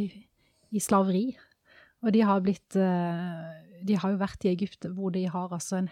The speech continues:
helt annen religion. De har, eh, jeg har lest at i gamle Egypt hadde en om-, omkring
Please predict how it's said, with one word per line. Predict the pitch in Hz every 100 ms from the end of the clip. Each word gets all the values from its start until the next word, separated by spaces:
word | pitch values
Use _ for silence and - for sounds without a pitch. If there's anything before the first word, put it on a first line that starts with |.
| -
helt | 175 214 -
annen | 175 170 185 - _ _ _ _ -
religion. | 196 190 185 190 339 220 - 202 196
De | 208
har, | 202 196 185
eh, | 190 185 175 - _ _ _ - - - - - - - _ _ -
jeg | 214 214
har | 202
lest | 202 -
at | 208 208
i | 196
gamle | 190 190 196
Egypt | 208 -
hadde | 196 202
en | 202
om-, | 190 -
omkring | 190 202 208 202